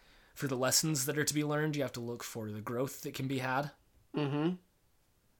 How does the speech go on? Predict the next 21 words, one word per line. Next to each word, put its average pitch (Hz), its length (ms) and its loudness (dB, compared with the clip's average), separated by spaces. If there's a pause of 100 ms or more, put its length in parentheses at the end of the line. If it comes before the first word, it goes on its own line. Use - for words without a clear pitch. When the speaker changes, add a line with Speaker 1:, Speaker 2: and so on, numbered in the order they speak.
(180)
Speaker 1:
Uh, 104 260 -4 (1000)
and 123 120 -6
people 151 180 2
just 143 240 0
don't 135 120 4
wanna 127 120 0
do 123 120 0
that. 98 220 -2 (1120)
Speaker 2:
So 185 160 6
where's, 226 360 10
what 196 200 8
has 302 100 6
been 226 160 6
an 190 60 10
instance 185 360 6
where 165 100 6
you've 156 180 6
been 147 260 4
afraid 143 260 2
of 123 80 -4
change? - 460 -2